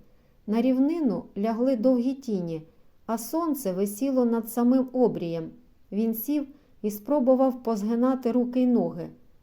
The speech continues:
Ні, переломів начебто немає. Лірой важко став на ноги і озирнувся довкола.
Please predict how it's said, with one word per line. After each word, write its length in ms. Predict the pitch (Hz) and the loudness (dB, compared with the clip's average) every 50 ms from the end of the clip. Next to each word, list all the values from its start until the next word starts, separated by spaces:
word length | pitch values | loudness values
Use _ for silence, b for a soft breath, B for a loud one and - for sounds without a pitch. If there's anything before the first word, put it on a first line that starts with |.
| _ _ | _ _
Ні, 240 | 196 208 214 202 202 | 0 0 0 0 -2
переломів 800 | 202 - - 185 202 208 208 208 240 277 294 277 277 277 - | -4 -4 -4 -2 0 2 2 4 4 4 4 2 0 0 0
начебто 520 | 196 202 214 220 208 - 240 233 - - 202 | 0 0 0 -2 -2 -6 -8 -10 -6 -2 0
немає. 540 | 202 202 196 185 175 170 165 160 160 160 160 - - _ - _ _ _ _ _ _ _ _ _ _ _ _ _ - | 0 2 0 0 -2 -4 -4 -4 -6 -8 -8 -12 -18 _ -20 _ _ _ _ _ _ _ _ _ _ _ _ _ -6
Лірой 440 | 180 190 202 208 247 277 294 277 233 | -2 0 2 2 4 4 4 2 2
важко 400 | 202 233 240 240 240 - 226 220 | 2 2 0 0 -2 -6 -6 -6
став 260 | 220 - 233 226 208 | -4 -4 -2 -2 0
на 160 | 214 214 208 | 0 0 0
ноги 440 | 214 220 254 285 269 202 180 165 165 b b b b b b b - | 0 0 2 0 0 -2 -4 -6 -8 b b b b b b b -2
і 120 | 262 294 | 0 2
озирнувся 680 | 285 262 - 240 240 240 247 262 277 262 262 - 247 226 | 2 2 2 0 2 4 4 4 4 2 0 -2 -2 0
довкола. 680 | 226 240 240 - - - 202 180 170 160 156 156 151 | 2 0 0 -2 -8 -6 -2 -2 -2 -2 -2 -6 -8